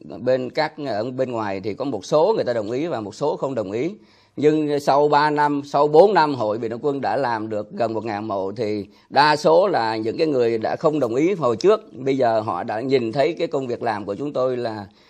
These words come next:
ờ, dốc hết những cái, cái tâm huyết để xây lại những cái mộ đồng đội của chúng mình. Cho nên là một số người ta đã đồng ý. Và về vấn đề mà trở ngại bên Việt Nam đó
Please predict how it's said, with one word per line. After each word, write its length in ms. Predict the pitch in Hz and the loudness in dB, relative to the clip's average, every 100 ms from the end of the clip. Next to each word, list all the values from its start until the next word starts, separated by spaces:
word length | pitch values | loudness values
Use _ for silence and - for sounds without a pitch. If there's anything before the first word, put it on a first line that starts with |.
| _ - | _ -6
ờ, 120 | 95 101 | -4 0
dốc 320 | 117 175 - | 2 2 4
hết 280 | 202 233 135 | 4 4 0
những 240 | 107 123 | -4 -4
cái, 400 | 156 165 180 170 147 139 | -4 -2 -4 -8 -8 -6
cái 100 | 147 | 2
tâm 320 | 165 160 160 | 4 4 2
huyết 220 | 185 220 - _ - | 0 -2 -6 _ -4
để 240 | 95 113 | -2 2
xây 280 | - 165 151 | 6 6 6
lại 200 | 110 113 | 0 -2
những 180 | 113 131 | -6 -4
cái 80 | |
mộ 260 | 147 104 107 | -4 -2 -4
đồng 200 | 113 104 | -4 -6
đội 240 | 104 98 | -6 -6
của 80 | 110 | -8
chúng 180 | 113 143 | -6 -2
mình. 200 | 120 110 | -2 -2
Cho 140 | 123 | -4
nên 280 | 123 127 123 - _ - | -2 -2 -4 -12 _ -10
là 300 | 107 107 101 | -6 -6 -6
một 200 | 107 - | -8 -4
số 180 | 131 170 | -4 -2
người 100 | 123 | -4
ta 140 | 120 | -4
đã 120 | 107 | -4
đồng 200 | 113 98 | -4 -4
ý. 220 | 113 156 202 _ _ | -4 -6 -8 _ _
Và 280 | 98 110 107 | -4 -2 -2
về 320 | 113 120 120 | 0 2 2
vấn 180 | 123 170 | 2 2
đề 180 | 131 117 | 2 2
mà 120 | 113 | -2
trở 240 | 110 110 | -2 -2
ngại 240 | 147 104 117 | 0 -2 -4
bên 140 | 139 | -4
Việt 180 | 120 113 | -6 2
Nam 240 | 147 151 | 2 4
đó 120 | 156 | 0